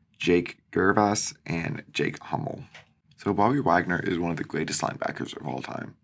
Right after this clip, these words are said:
He's getting older, playing in his age thirty-two season, but he's still the best linebacker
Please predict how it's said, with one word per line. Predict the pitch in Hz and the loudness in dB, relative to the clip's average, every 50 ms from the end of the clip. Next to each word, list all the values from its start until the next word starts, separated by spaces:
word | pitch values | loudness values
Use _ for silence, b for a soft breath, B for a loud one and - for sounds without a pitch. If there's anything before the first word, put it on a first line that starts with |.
| b b b b b b _ | b b b b b b _
He's | 76 85 82 - | -2 -2 -2 0
getting | - 87 90 117 151 - | 0 2 2 4 2 2
older, | - - 76 76 73 92 92 87 | 2 2 2 2 4 4 2 2
playing | 76 - - 76 69 80 90 | 0 -2 -4 -4 -4 -2 -2
in | 87 85 80 | -2 -2 -2
his | 67 - - - - | -2 -4 -6 -6 -4
age | - 71 73 73 - - | -2 0 0 0 -2 -4
thirty-two | - 69 65 65 82 - - - - | -2 0 0 0 0 -2 -2 -2 -2
season, | - - - - - - 95 98 98 - b b b b b b b b _ | -2 -4 -4 -6 -6 -6 -6 -6 -8 -10 b b b b b b b b _
but | - 73 76 76 73 - | -2 0 0 0 0 -2
he's | 104 101 98 98 | -4 -4 -4 -2
still | - 104 110 | -2 0 0
the | 147 | -2
best | - - - 107 - | -2 -2 -2 -2 -2
linebacker | - - - 90 101 98 95 95 - - - | -2 -2 -2 -2 -2 -4 -4 -2 -2 -2 -2